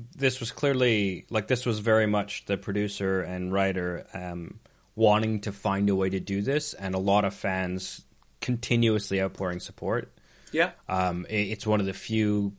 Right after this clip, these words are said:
Speaker 1: more grassroots type sequels we've ever s-, we see nowadays.
Speaker 2: Mm.
Speaker 1: Budget was, I don't think was very big,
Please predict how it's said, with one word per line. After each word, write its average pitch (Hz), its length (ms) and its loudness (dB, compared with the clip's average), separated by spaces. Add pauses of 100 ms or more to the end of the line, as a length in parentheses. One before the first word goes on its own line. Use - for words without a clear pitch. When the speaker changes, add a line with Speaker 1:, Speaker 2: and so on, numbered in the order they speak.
(140)
Speaker 1:
more 110 380 2
grassroots 101 680 0
type 104 240 -4
sequels 107 540 -4
we've 104 180 -2
ever 101 200 0
s-, - 160 -6
we 113 100 -2
see 110 420 -2
nowadays. 135 760 -2
Speaker 2:
Mm. 107 260 -4 (720)
Speaker 1:
Budget 123 500 6 (300)
was, - 280 -2 (320)
I 101 220 -4
don't 107 280 -2
think 110 160 -2
was 101 120 -2
very 107 240 4
big, 156 440 4